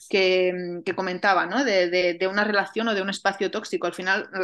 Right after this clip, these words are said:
eh, es-, e-, este, esta ansiedad, esta sensación molesta, ¿no? Y, bueno, que puede ser más o menos intensa, pues nos está avisando de, simplemente el mensaje sería, "Sal de aquí".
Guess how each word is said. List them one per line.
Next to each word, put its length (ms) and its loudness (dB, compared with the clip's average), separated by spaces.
eh, 60 -2
es-, 160 -8
e-, 160 -2
este, 400 -2
esta 160 -2
ansiedad, 540 2
esta 180 -6
sensación 680 -2
molesta, 720 4
¿no? 240 0
Y, 560 0
bueno, 180 -6
que 80 -6
puede 160 -2
ser 160 -4
más 220 -4
o 60 -2
menos 280 -4
intensa, 640 0
pues 160 0
nos 200 0
está 280 0
avisando 580 2
de, 460 2
simplemente 480 -2
el 60 -2
mensaje 340 -2
sería, 320 0
"Sal 320 2
de 80 4
aquí". 440 -2